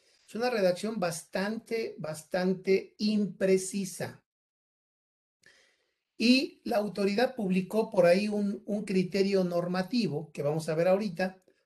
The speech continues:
para efecto de aclarar la determinación de la ufin. Pero tenemos que irnos a la historia para entender bien de qué se trata.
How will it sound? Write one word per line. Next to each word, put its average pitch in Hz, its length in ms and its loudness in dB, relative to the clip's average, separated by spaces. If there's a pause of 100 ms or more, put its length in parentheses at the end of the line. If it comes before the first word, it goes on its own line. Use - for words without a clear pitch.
(140)
para 165 260 2
efecto 208 640 -4
de 160 400 -2 (140)
aclarar 185 680 2 (600)
la 170 140 2
determinación 170 800 0
de 156 100 0
la 131 100 -6
ufin. 120 380 -10 (720)
Pero 208 220 2
tenemos 262 380 0
que 247 120 -2
irnos 254 300 -4
a 175 60 0
la 160 100 -2
historia 208 540 -4
para 156 220 -2
entender 160 640 -2
bien 185 240 -2
de 180 140 -4
qué 185 100 -6
se 190 140 -6
trata. 220 420 -6